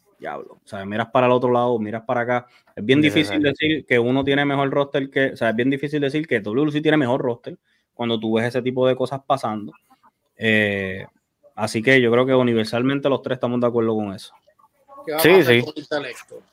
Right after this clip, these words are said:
Speaker 3: ¿Dó-, dónde está Chris, Chris Master?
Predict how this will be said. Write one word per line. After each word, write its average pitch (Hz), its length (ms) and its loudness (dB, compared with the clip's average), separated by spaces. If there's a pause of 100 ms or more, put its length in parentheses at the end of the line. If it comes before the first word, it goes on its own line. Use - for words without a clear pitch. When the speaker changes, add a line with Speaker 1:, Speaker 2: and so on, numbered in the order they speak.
(3750)
Speaker 3:
¿Dó-, 170 140 -6
dónde 190 140 4
está 247 840 -2
Chris, 180 320 -12
Chris 165 180 -8
Master? 117 400 -18